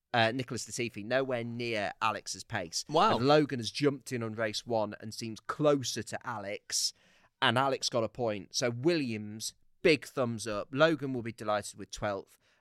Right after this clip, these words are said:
Speaker 1: Alex did a phenomenal job to get Williams up to tenth. Big improvement for Williams and a solid debut for Logan Sargent. He will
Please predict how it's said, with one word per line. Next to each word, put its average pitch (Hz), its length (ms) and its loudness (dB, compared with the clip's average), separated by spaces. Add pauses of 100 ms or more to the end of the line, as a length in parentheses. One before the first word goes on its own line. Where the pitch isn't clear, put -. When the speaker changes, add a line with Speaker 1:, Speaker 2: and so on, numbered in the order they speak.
(100)
Speaker 1:
Alex 151 320 6
did 123 140 -4
a - 20 -4
phenomenal 139 720 0
job 107 260 -4
to 110 80 -12
get 98 160 -6
Williams 101 340 -10
up - 100 -14
to - 80 -14
tenth. 98 200 -6 (100)
Big 160 200 2
improvement 110 500 -6
for 101 100 -16
Williams 98 480 -10 (460)
and 113 80 0
a - 20 2
solid 123 600 6
debut 107 320 -4
for 107 100 -10
Logan 101 280 -6
Sargent. 104 460 -4
He 135 160 0
will 127 280 -4